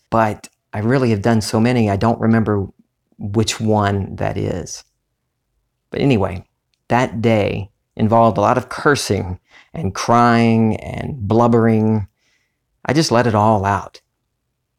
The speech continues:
I hadn't realized, I didn't realize I'd built up so much frustration.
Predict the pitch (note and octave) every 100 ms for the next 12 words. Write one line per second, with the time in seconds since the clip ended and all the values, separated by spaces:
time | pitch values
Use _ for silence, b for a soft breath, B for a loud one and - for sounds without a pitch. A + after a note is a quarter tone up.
0 | _ _ _ _ - A2 A2+ B2 A2+ A2+
1 | A#2 A2 G#2+ G2 - - A2 C3 A#2 A2+
2 | G#2+ G#2+ G#2+ G2 A#2 A2 - A2+ G#2+ -
3 | G#2 G2 - A#2 A2+ - E2